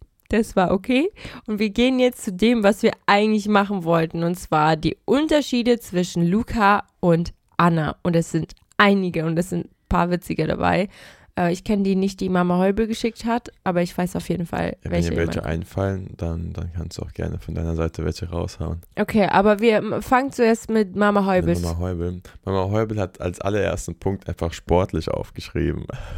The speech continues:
Speaker 1: <laughs> Ha, ha, ha, ha.
Speaker 2: Ah.
Speaker 1: Ha, ha, ha, ha.
Speaker 2: So ein Fakt.
Speaker 1: Leute.
Speaker 2: Ist halt so, ne?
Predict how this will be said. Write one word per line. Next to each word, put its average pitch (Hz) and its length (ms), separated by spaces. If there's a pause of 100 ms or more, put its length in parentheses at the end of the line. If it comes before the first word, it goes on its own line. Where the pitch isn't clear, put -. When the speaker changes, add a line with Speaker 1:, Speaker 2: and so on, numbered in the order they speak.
(340)
Speaker 1:
<laughs> - 20 (1200)
Ha, 190 120
ha, - 0
ha, 214 260 (140)
ha. 170 260
Speaker 2:
Ah. 240 960
Speaker 1:
Ha, 349 320 (120)
ha, 233 440
ha, 190 580
ha. 175 220
Speaker 2:
So 135 140
ein 127 200
Fakt. - 540 (840)
Speaker 1:
Leute. 202 420 (360)
Speaker 2:
Ist - 240
halt 95 140
so, - 220
ne? 107 160